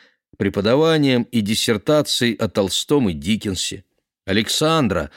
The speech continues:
закончившая Академию художеств, живописью. Теперь всё внимание Нина Александровна уделяла внукам,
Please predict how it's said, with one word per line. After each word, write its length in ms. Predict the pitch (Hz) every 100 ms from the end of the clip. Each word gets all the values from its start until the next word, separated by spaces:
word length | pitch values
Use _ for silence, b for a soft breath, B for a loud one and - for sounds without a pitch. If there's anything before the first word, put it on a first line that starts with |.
| B B B
закончившая 800 | - 101 - 120 107 98 - 101
Академию 600 | - 101 110 98 110 101 101
художеств, 760 | 107 92 101 85 85 - - - _ -
живописью. 920 | - 92 104 92 82 57 - - - _ _ _ _ _ -
Теперь 440 | 95 - 117 127
всё 300 | 101 - 117
внимание 600 | 104 95 87 113 113 104
Нина 280 | 98 110 110
Александровна 640 | 98 95 - 107 113 107 104
уделяла 440 | 87 95 104 101
внукам, 640 | 87 87 101 110 - -